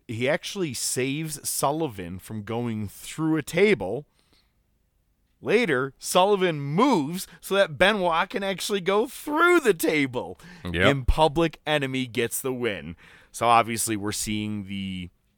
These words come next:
Speaker 1: huge dissension already between Sullivan and Chris Benoit, which will maybe even carry into Nitro. We'll talk about that. But anyway,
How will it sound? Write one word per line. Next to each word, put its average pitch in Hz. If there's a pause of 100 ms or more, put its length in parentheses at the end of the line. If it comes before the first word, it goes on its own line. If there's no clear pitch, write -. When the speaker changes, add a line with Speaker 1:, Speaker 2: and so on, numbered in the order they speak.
(160)
Speaker 1:
huge 165
dissension 110
already 110
between 90 (220)
Sullivan 98
and 78 (180)
Chris 95
Benoit, 71
which 78
will 76
maybe 82
even 82
carry 90
into 92 (1120)
Nitro. - (340)
We'll -
talk 82
about 73
that. 92
But 165
anyway, 101